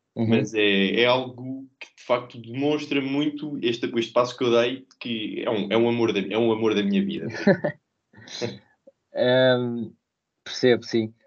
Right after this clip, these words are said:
Speaker 1: Se calhar também é um bocado também do, de como não podes ir ao estádio e ver os jogos, se calhar,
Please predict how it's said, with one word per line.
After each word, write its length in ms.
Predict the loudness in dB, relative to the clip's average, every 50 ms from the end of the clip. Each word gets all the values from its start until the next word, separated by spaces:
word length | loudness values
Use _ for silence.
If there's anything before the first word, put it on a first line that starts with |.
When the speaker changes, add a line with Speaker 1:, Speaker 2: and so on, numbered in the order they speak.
| _ _ -8
Speaker 1:
Se 80 | -2
calhar 220 | 2 4 4 6 4
também 200 | 4 2 2 2
é 20 |
um 60 | 2
bocado 220 | 2 0 0 0 0
também 260 | -2 -2 -2 -2 -2
do, 400 | -2 -2 0 0 -2 -2 -4 -6
de 420 | -6 -4 -2 0 0 2 0 0 -2
como 160 | -2 -4 -2 -2
não 100 | -2 -2
podes 360 | 2 2 2 2 2 -2 -10 -14 -14 -16 -20 -20 -20 -20 _ _
ir 240 | 0 2 2 4 4
ao 100 | 4 4
estádio 400 | 2 2 2 4 4 4 4 2
e 100 | -2 -4
ver 220 | -2 -2 0 0 0
os 120 | 0 0
jogos, 240 | 0 -2 -2 -4 -6
se 60 | -8
calhar, 240 | -4 -2 0 -2